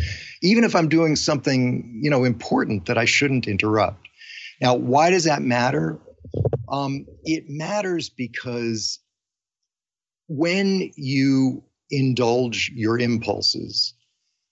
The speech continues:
without realizing it, you are essentially organizing your life around self-gratification. You're organizing it around what you can take in rather than what you can give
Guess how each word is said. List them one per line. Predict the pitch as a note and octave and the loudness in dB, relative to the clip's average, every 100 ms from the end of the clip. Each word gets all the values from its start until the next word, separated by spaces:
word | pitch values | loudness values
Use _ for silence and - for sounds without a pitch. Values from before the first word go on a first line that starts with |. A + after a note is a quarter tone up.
| - | -4
without | A2+ B2 C3 D#3 D#3+ | 0 2 4 4 4
realizing | B2+ C3 A#2+ G#2 G2+ F#2 - | 2 2 2 2 0 -4 -6
it, | - - _ _ _ _ | -8 -12 _ _ _ _
you | A#2 C3+ D#3+ | 0 4 4
are | E3 D3+ | 4 2
essentially | A#2 - - D#3 D#3 - C#3+ C3 | 0 -2 0 0 0 0 2 2
organizing | A2+ B2 B2 A#2 A2+ F#2 G#2+ | 2 2 2 2 2 2 2
your | G2+ G2+ | 2 2
life | G#2+ C#3+ A2 F2+ - - | 2 4 2 0 -6 -6
around | B2 A#2 A2+ A2 G#2+ | 0 2 4 2 2
self-gratification. | - - C3+ C3 C3 - - A#2+ A2 G#2 - A2 - A2 G#2 - G2 F#2 F#2 - _ _ _ _ _ _ - | 0 0 2 0 -2 -14 -4 0 0 0 -6 -4 -2 0 2 2 0 -4 -12 -16 _ _ _ _ _ _ 0
You're | A2 | 2
organizing | C3+ C#3 E3 D#3+ D3 A#2 B2+ | 4 4 4 4 4 2 2
it | A#2 A2+ | 2 0
around | A2 A2 A2+ A2 G#2+ - | 0 2 2 2 0 0
what | G2+ A2+ | -2 0
you | G#2+ G#2+ C#3 | -2 2 2
can | C#3+ G2 A2+ | 2 2 2
take | - B2 A2 - - | 0 2 0 0 0
in | C3 A#2+ F#2 F2+ E2 _ _ _ - | 2 4 2 -2 -6 _ _ _ -6
rather | G#2 A#2 B2 D#3+ D#3 C3+ | 0 4 4 4 4 2
than | A2+ G#2+ A2+ - | 2 2 0 0
what | G#2+ A#2+ | 0 0
you | G2+ B2+ | 0 0
can | B2+ - C3 B2+ A2 | -2 -2 0 0 0
give | - B2+ B2 | 2 2 2